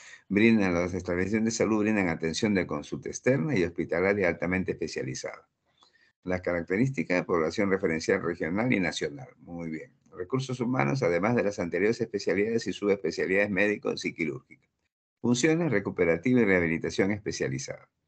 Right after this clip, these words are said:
Tipo de servicios, además de las anteriores, la uci especializada, hemodiálisis y servicios de apoyo al diagnóstico especializado.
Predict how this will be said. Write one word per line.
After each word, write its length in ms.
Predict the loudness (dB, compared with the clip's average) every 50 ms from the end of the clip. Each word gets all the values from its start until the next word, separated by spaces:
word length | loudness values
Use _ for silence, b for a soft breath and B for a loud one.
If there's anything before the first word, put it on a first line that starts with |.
| _ b b b b b b -2
Tipo 220 | 0 0 2 4
de 80 | 2 4
servicios, 580 | 4 2 2 2 -2 -2 -4 -4 -6 -8 -8 -4
además 340 | -2 -2 0 2 2 4 4
de 60 | 4
las 120 | 4 4 2
anteriores, 460 | 2 2 2 4 4 6 4 4 2
la 120 | 2 2
uci 240 | 2 2 2 2 0
especializada, 800 | -2 -2 -4 -2 0 0 0 0 0 0 -2 -2 0 -2 -4 -4 -4
hemodiálisis 840 | -4 -2 -2 -2 0 2 2 2 2 0 0 -2 -4 -8 -8 _ B B B B B B B B
y 100 | 0 2
servicios 480 | 4 4 4 4 4 4 2 0 0
de 220 | 2 2 2 2 0
apoyo 320 | 0 2 2 6 6 6
al 80 | 4 4
diagnóstico 500 | 2 0 2 0 -2 -2 -4 -6 -6 -6
especializado. 720 | -6 -6 -8 -8 -6 -6 -8 -8 -8 -10 -12 -14 -16 -18